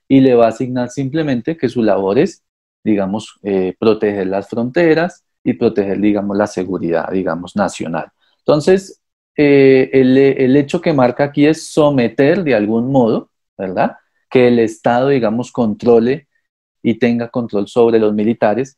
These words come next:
y eso, digamos, va a ser trascendental. De hecho, eso se va a ver más o menos en el dos mil dieciséis, porque fue un golpe fallido, ¿verdad? Fueron algunos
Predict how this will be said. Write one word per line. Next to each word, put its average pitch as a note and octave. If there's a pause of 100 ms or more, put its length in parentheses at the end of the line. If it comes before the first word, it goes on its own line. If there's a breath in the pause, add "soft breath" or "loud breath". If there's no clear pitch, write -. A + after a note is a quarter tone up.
(160)
y A2+
eso, A2
digamos, G#2
va G#2+
a G#2
ser -
trascendental. G#2
De G#2+
hecho, G2+
eso A2+
se A#2
va G2
a F#2+
ver G2+
más A2
o A2+
menos G#2+
en A2
el G#2
dos F#2+
mil F#2
dieciséis, A#2 (340)
porque A#2+
fue A2+
un G#2+
golpe A2
fallido, G2
¿verdad? F#2 (460 soft breath)
Fueron B2
algunos B2+